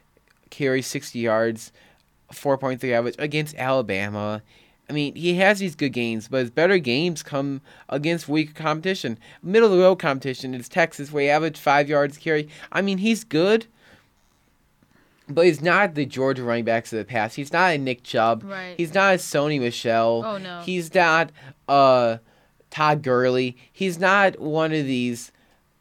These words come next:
Speaker 1: former Mark Reich Georgia running backs who are ground and pound. He's not Isaiah Crowell, who used to be with Georgia. He's not one of these running backs who's going to jump off the page. I mean, he's,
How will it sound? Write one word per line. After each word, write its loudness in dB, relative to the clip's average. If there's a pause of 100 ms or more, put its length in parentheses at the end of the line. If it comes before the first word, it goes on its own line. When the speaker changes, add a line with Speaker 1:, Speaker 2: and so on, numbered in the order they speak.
(220)
Speaker 1:
former 0
Mark 0
Reich 4 (240)
Georgia -2 (200)
running 0
backs 0
who -2
are 2
ground 0
and -8
pound. -6 (200)
He's -6
not 4
Isaiah 2
Crowell, 0
who -2 (340)
used -8
to -2 (240)
be -2
with 0
Georgia. -2
He's -4
not 2
one 0
of -2
these -2 (240)
running -4
backs 0
who's -8
going -4
to -14
jump -4
off -4
the -20
page. -6
I -8
mean, -2
he's, -6